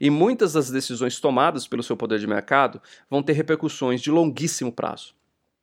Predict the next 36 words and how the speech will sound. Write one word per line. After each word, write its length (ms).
Seres 300
humanos 300
são 120
ruins 380
pra 140
pensar 320
a 20
longo 240
prazo. 480
Ali 260
pela 240
década 440
de 100
sessenta 680
ou 100
setenta, 680
havia 280
a 20
expectativa 640
de 140
que, 160
com 240
o 40
carro 380
tornado 480
um 60
produto 400
de 100
massa, 640
o 100
próximo 420
passo 380
seriam 260
os 120
carros 260
voadores, 640